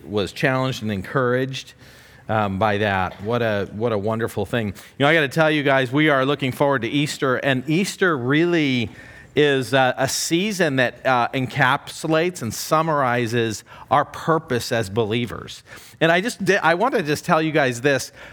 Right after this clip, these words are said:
Um, this week I had a great experience. We sat down with, uh, staff la-, uh, some time ago and just said, "Hey, uh, what do you think of our church vision? What are the things about our church vision statement that you love?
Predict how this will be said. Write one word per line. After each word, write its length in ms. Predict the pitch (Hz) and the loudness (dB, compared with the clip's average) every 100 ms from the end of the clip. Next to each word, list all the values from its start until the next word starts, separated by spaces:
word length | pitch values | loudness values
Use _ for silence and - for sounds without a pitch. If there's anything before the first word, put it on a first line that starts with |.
| - | -2
Um, 120 | 143 | 2
this 200 | 240 - | 0 0
week 200 | 196 185 | 0 2
I 120 | 156 | 4
had 100 | 147 | 2
a 40 | |
great 300 | 104 131 135 | 2 2 2
experience. 600 | 139 - - 139 131 117 | 0 -4 0 2 2 0
We 80 | 165 | -2
sat 340 | 180 202 165 123 | 0 0 0 2
down 320 | 139 135 135 | 2 2 2
with, 280 | 123 - 139 | 0 0 0
uh, 200 | 127 110 | 2 0
staff 640 | - - 131 139 165 - | -2 2 4 4 -2 0
la-, 260 | 151 147 151 127 110 | 0 2 -2 -8 -2
uh, 200 | 135 131 | 0 2
some 200 | - 151 | 0 -2
time 200 | 160 151 | 0 0
ago 360 | 147 143 156 175 - - - - | 2 2 0 -2 -12 -18 -6 -2
and 120 | 143 | 2
just 180 | 170 - | 0 2
said, 180 | 175 | 2
"Hey, 320 | 165 196 131 - - - - | 4 2 0 -6 -16 -4 0
uh, 60 | |
what 120 | 160 | 2
do 60 | 247 | 2
you 60 | 269 | 2
think 140 | 214 | 0
of 80 | 180 | 2
our 120 | 147 | 0
church 340 | - 165 147 | 0 0 -2
vision? 500 | 107 123 135 123 107 | 0 0 2 0 -2
What 120 | 113 180 | -2 -2
are 40 | |
the 120 | 226 | -2
things 400 | - 165 156 151 | 0 0 0 -2
about 280 | 139 127 127 | 0 0 0
our 80 | 123 | -2
church 360 | - - 147 | -4 -4 -4
vision 480 | 107 117 131 127 117 | -2 0 0 0 -4
statement 540 | 113 - 123 117 117 101 | -4 -2 -2 -2 -6 -4
that 180 | 104 | -8
you 200 | 110 117 | -6 -6
love? 840 | 101 90 98 92 82 76 82 - | -6 -2 -2 0 -4 -8 -14 -20